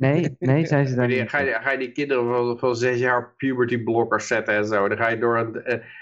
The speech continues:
Speaker 2: kijk, het zijn, er zijn het van die transseksuele voorlees, eh, dingen die, die ze dan op een school afsturen. Ik denk dat de meeste ouders denken van, "Ja, ik weet al wat hier gebeurt. Jullie voelen je natuurlijk een buitenbeentje en je wil het liefst dat de hele wereld zoals jij is."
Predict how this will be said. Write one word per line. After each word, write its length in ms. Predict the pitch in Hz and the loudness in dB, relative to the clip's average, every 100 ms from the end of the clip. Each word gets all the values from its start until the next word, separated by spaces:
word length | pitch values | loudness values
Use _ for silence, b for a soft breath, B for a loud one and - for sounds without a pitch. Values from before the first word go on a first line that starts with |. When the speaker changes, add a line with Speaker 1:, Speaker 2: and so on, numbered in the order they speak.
| B | B
Speaker 2:
kijk, 220 | 139 131 | -4 -4
het 120 | 127 | -6
zijn, 380 | - 147 143 - - | -2 -2 -2 -8 -16
er 140 | 135 131 | -6 -2
zijn 180 | 143 139 | 0 -2
het 160 | 131 | -4
van 140 | - 143 | -6 -4
die 320 | 131 131 - _ | -4 -6 -10 _
transseksuele 1040 | 143 139 135 143 127 147 135 131 131 127 120 | 0 0 0 -2 -2 0 0 2 2 0 0
voorlees, 580 | 143 143 131 120 117 - | 0 2 2 2 -2 -6
eh, 400 | - 120 120 110 110 | -8 -4 -2 -2 -2
dingen 640 | 110 110 104 101 - - 117 | -2 0 0 0 -2 -2 -4
die, 280 | 113 107 117 | -4 -6 -4
die 160 | 113 | -4
ze 160 | 107 110 | -2 0
dan 200 | 104 107 | 0 0
op 160 | 110 110 | 0 -2
een 60 | |
school 420 | - 135 131 127 | -2 0 2 2
afsturen. 420 | 113 - 120 107 101 | 0 0 0 2 2
Ik 60 | |
denk 140 | 127 135 | 0 0
dat 140 | 120 | -4
de 160 | - 127 | -6 -6
meeste 280 | 139 135 - | -4 -2 0
ouders 340 | - 139 127 | 0 0 0
denken 260 | 120 120 117 | 0 -2 -2
van, 160 | 120 | 0
"Ja, 300 | 120 123 123 b b b b | 2 0 -2 b b b b
ik 160 | 135 123 | -4 0
weet 220 | 151 156 | 0 0
al 60 | |
wat 180 | 135 120 | 0 2
hier 140 | 117 113 | 0 0
gebeurt. 460 | 98 98 101 - | 0 2 2 0
Jullie 400 | 120 127 131 120 | -4 -4 -4 -8
voelen 260 | 123 143 123 | -4 -4 0
je 80 | 113 | -2
natuurlijk 280 | 107 127 120 | -2 -2 -2
een 120 | 107 | 0
buitenbeentje 680 | 131 143 127 110 104 101 110 | 0 -2 -2 -2 -2 -4 -4
en 120 | 123 | -4
je 80 | 120 | -2
wil 100 | 120 | -2
het 120 | 120 | -2
liefst 220 | 127 120 | -4 -6
dat 100 | 127 | -4
de 80 | 120 | -2
hele 200 | 120 123 | 0 0
wereld 320 | 127 131 120 | 0 0 -2
zoals 280 | 127 117 110 | -2 -4 -2
jij 220 | 127 135 | -2 -2
is." 340 | 101 117 - | -2 -4 -6